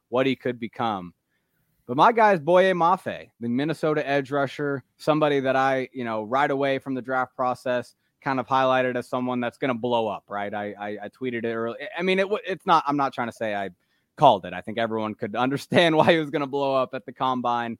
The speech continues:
Um, he's a freak athletic. He was on Bruce Feldman's freaks list, um, before the college season, which, you know, Bruce Feldman does a great job of highlighting guys that are, that are just freak athletes in the college football scene. And Mafe, bu-, uh, you know, definitely proved that true in the, in the pre-draft process. But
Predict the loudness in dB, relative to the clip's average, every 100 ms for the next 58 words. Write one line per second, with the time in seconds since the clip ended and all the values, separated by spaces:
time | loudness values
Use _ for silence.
0 | _ _ _ -6 -4 -2 -4 -8 -6 -4
1 | -2 -2 -2 -2 -4 -4 -6 -8 -4 -4
2 | -4 -6 0 0 0 -4 -8 _ -10 -8
3 | -6 -4 -4 -8 _ -8 -6 -8 -8 -8
4 | -6 -4 -2 -2 -4 -10 -10 -8 -10 -10
5 | _ _ _ _ -10 -10 -14 -14 -12 -6
6 | -6 -2 -2 -4 -6 -4 -4 -4 -2 0
7 | 0 0 -4 -4 -2 -4 -6 -10 -10 _
8 | _ -6 -4 -6 -8 -12 -8 -2 0 4
9 | 4 2 -2 -2 -6 -2 -2 -2 -6 -6
10 | -6 -8 -10 -10 -16 _ _ _ _ _
11 | _ 2 8 10 10 8 6 4 -6 -18
12 | -8 -2 0 4 4 4 0 4 2 2
13 | -2 -2 -2 -2 0 0 0 -6 -8 -2
14 | 0 -2 -4 -6 -8 -8 -8 -8 -4 -2
15 | -2 -2 -4 -4 -6 -10 -10 -8 -8